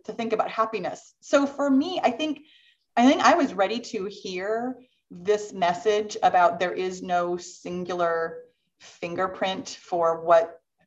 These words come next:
any specific emotion is. I think I had already, already come to at least some of that without ever putting it in words, certainly. But I, I think it was,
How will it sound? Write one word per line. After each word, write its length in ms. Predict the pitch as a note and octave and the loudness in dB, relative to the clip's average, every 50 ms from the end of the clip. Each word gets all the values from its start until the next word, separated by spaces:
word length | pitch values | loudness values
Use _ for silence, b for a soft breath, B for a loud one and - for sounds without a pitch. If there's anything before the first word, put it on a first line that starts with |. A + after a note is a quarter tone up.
| _ - | _ -10
any 380 | G3+ G3 G3 G3 G3+ G3+ G#3 G3+ | -8 -6 -6 -6 -8 -10 -12 -14
specific 580 | - - - - F#3 - F#3+ F3+ - F#3 F3+ | -16 -12 -8 -8 -6 -6 -6 -6 -6 -4 -4
emotion 540 | - F3 E3 D#3+ F3 F3 - - G3 G3+ G#3 | -2 0 0 0 0 -2 -4 -4 -4 -4 -6
is. 360 | - - F#3+ G3 G#3 G#3+ A3 | -6 -4 0 4 4 4 4
I 120 | - - F#3+ | 4 2 0
think 280 | F#3+ - G#3+ G#3+ G#3 | 0 0 -2 0 4
I 100 | - F#3 | 4 4
had 180 | G#3 A3 G#3+ - | 6 6 4 4
already, 720 | - - F3 F3+ F3+ G3 G3+ G3+ G3 F#3 F#3 F3+ F#3 b b b b b b b b b _ _ _ _ _ - | 6 8 8 8 6 4 0 -2 -4 -6 -6 -8 -10 b b b b b b b b b _ _ _ _ _ 8
already 280 | G#3 A#3 D4+ G#4 - - | 10 10 10 8 6 2
come 380 | - - - G3 G3+ G#3 A3 A3+ | 0 -2 0 2 2 2 2 0
to 340 | - - - C4 B3+ B3 A#3 | 0 2 4 4 6 6 6
at 160 | A3 G#3+ G3+ | 4 4 2
least 240 | G3+ G#3 G#3+ - - | -2 -8 -8 -10 -10
some 380 | - - - F#3 E3+ F3+ F#3+ | -6 0 2 2 4 4 4
of 280 | - - G#3 A3 G#3+ G#3 | 4 6 4 4 4 2
that 420 | G#3 G3+ G3+ G3+ G#3 G#3 - - - - _ _ _ _ - G#3+ | 2 4 4 4 4 2 0 -8 -14 -16 _ _ _ _ -2 -2
without 440 | G#3+ G#3+ A3 A#3 A3+ A3+ G#3+ - - | 0 4 6 8 10 10 10 10 8
ever 520 | G3 G3+ G3 G3 F3+ E3+ E3 - - - - _ _ - | 6 6 6 4 2 2 0 -4 -8 -14 -20 _ _ 4
putting 200 | G#3+ A3 G#3+ F#3+ | 6 6 6 4
it 100 | F3+ D3+ | 0 -4
in 160 | D#3+ E3+ D#3+ | -4 -4 0
words, 460 | D#3 F3+ F#3 E3 D3 D3 D#3 - - - | 2 4 4 4 4 0 -2 -6 -12 -10
certainly. 440 | - - G3 E3+ - F3 D#3+ D3 C3+ | -6 -4 -4 -4 -4 -4 -4 -4 -6
But 360 | C#3+ - - F3+ E3 - - | 0 4 8 8 8 8 8
I, 80 | E3+ E3 | 4 4
I 120 | - F3+ | 4 4
think 220 | F3+ - A3 G3+ F#3+ | 0 -2 -4 -8 -8
it 40 | F3+ | -10
was, 140 | F3+ - | -12 -14